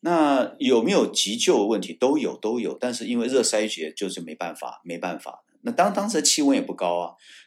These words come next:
当时的气温也只有二十九度而已啊，但是气压很低，我记得当时的气压很低。好了，那结果呢，我的所有的这个报告都送上去了，就他的，他就，呃，这个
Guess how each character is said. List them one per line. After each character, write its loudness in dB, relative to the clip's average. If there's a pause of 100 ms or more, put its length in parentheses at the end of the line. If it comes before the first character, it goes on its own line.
当 2
时 -2
的 0
气 0
温 4
也 -2
只 -6
有 0
二 0
十 -6
九 -10
度 -8
而 -6
已 -20
啊， -20 (400)
但 2
是 -4
气 2
压 -2
很 -14
低， -18 (420)
我 -6
记 -4
得 -4
当 -6
时 -8
的 -6
气 -8
压 -10
很 -20
低。 -20 (760)
好 0
了， 0 (360)
那 4 (180)
结 2
果 4
呢， 2
我 -4
的 -2
所 -2
有 0
的 -4
这 -10
个 -12
报 2
告 -2
都 -8
送 -6
上 -10
去 -12
了， -16 (100)
就 -8
他 -8
的， -10
他 -14
就， -12 (300)
呃， -10 (160)
这 -14
个 -16